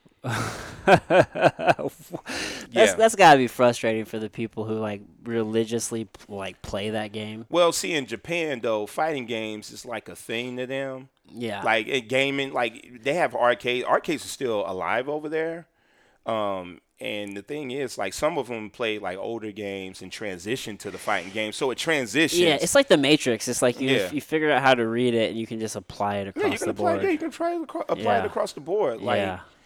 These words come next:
Speaker 2: um, everything. So
Speaker 1: Yeah, dude, I think it's cool how you, like, so many people, and I don't, I don't wanna, like, g-, like, just give, like, this broad sweeping, like, generalization of people who game,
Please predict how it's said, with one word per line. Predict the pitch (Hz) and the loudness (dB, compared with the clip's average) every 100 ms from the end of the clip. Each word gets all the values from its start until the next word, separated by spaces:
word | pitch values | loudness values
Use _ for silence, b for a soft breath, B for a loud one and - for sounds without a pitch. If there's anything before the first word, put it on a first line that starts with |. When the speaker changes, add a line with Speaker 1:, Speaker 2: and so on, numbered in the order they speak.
| b b b | b b b
Speaker 2:
um, | - 120 110 101 98 - _ _ - | -4 -2 -2 -6 -14 -18 _ _ 0
everything. | 156 143 104 92 87 85 | 0 0 -6 -12 -12 -14
So | - 95 92 85 | -12 -12 -12 -10
Speaker 1:
Yeah, | 110 98 - | -8 -8 -10
dude, | - 175 | 0 2
I | |
think | 202 294 | 2 0
it's | 208 | -2
cool | - 185 165 | 2 4 6
how | 151 | 8
you, | 127 127 135 131 | 6 4 2 6
like, | 123 113 107 - - B B B B B B - | 6 6 2 -6 -20 B B B B B B -12
so | - 190 | -2 0
many | 226 196 | 0 -2
people, | - 170 - 139 123 117 - | 0 -2 2 2 4 2 0
and | 113 110 B B - | -4 -6 B B -4
I | 143 | 0
don't, | 156 135 | 2 2
I | |
don't | 175 | 2
wanna, | 170 151 | 2 4
like, | 123 113 - _ _ _ _ _ _ _ 123 - | 4 2 -10 _ _ _ _ _ _ _ -20 -20
g-, | - - - - - 143 135 | -20 -20 -20 -20 -20 -18 -6
like, | 120 | -6
just | - 117 | -4 -6
give, | - 113 | -2 0
like, | 113 110 | 0 -2
this | 110 | -6
broad | - - 104 101 101 | -10 -6 -2 -2 -4
sweeping, | - 110 110 | -8 -8 -8
like, | 104 98 | -8 -10
generalization | - 110 107 104 98 101 - 110 | -10 -8 -6 -6 -6 -8 -10 -12
of | 101 | -10
people | 107 104 | -12 -10
who | 104 | -12
game, | 98 107 104 120 143 | -6 -6 -6 -8 -12